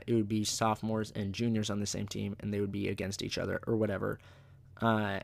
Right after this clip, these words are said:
and there was this Facebook group that had everybody in the school, and I didn't know that.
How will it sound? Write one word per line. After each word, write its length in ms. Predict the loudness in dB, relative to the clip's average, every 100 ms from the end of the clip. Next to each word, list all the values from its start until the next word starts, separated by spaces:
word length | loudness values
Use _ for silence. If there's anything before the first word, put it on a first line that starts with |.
| -6 0
and 360 | 0 0 -2 -8 -20 -20 -20 -20 -18 2
there 120 | 4
was 80 | 4
this 160 | 2 4
Facebook 340 | 4 4 -2
group 280 | -2 -4 -4
that 120 | -4
had 100 | -4
everybody 400 | -4 -2 0 -2
in 80 | -2
the 80 | -4
school, 300 | -6 -6 -4
and 100 | 0
I 60 | 0
didn't 240 | 2 0
know 200 | 0 -4
that. 260 | -4 -6